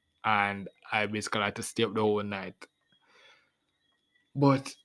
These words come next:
that one opportunity actually gave me the chance to actually see. It was only one, I only see one of the two days. It was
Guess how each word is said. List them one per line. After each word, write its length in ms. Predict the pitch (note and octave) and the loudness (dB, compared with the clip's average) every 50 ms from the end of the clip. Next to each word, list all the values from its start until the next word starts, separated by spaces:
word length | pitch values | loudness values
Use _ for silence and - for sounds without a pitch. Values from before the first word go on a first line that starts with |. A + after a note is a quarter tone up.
| _ _ _ _ _ _ _ _ - - | _ _ _ _ _ _ _ _ -4 0
that 380 | D#3 C#3+ D3+ D3+ D3 - - | 4 6 6 6 6 2 0
one 180 | C#3 D3+ D3+ D#3 | 0 2 2 2
opportunity 640 | D3 C#3+ D#3+ D3+ D3+ - D#3+ D3+ C#3+ C3+ C#3 C#3+ C3+ | 2 2 2 0 2 2 0 0 0 0 2 4 2
actually 300 | B2+ B2+ - B2+ B2+ A#2 | 2 2 0 0 0 0
gave 520 | G#2+ G2+ G2 A2+ B2+ C3+ C#3 C3+ A#2+ A#2 | 0 -2 0 2 6 6 6 6 4 2
me 160 | B2 A#2+ A#2 | -2 -2 -2
the 120 | G#2+ A2+ G2+ | -2 -4 -4
chance 360 | - - C3 A#2+ A#2 A2 - | -4 -4 -2 -2 -2 -2 -2
to 80 | A2+ | -2
actually 300 | A2 G#2+ - A2+ A2 G#2 | -4 -2 -4 -4 -4 -4
see. 600 | G#2 - - A#2+ A#2+ A#2 A2+ A2 A2 A2 G#2+ G#2 - - | -6 -6 0 2 4 4 4 4 0 -2 -4 -6 -12 -10
It 140 | - B2+ A2+ | -8 -4 -2
was 180 | A#2 A#2 A2 A#2 | 0 0 2 2
only 200 | A2+ G#2+ G#2 G#2+ | 2 2 2 2
one, 440 | A2 B2+ C#3 C#3+ C#3+ C#3+ C#3 - - _ - | 4 6 6 6 6 4 -2 -6 -10 _ 4
I 100 | A#2 A2+ | 6 6
only 260 | A2 A2+ A2 A2 G#2+ | 6 6 2 -2 -4
see 220 | - - A#2+ A#2 A2+ | -4 0 2 2 2
one 240 | A2 A2 B2 B2+ B2+ | 4 4 4 6 4
of 120 | A#2+ A#2 | 4 0
the 100 | - G#2 - - | -2 -8 -6 -2
two 240 | - D3+ E3 D#3+ C3+ | 0 2 4 4 4
days. 460 | A2 G#2 G2+ G2 F#2+ F#2+ F#2+ - - | 4 2 0 0 -4 -8 -10 -12 -10
It 100 | - A#2 | -4 -2
was 280 | A2 A2 A2 G#2 - | 0 0 0 -2 -4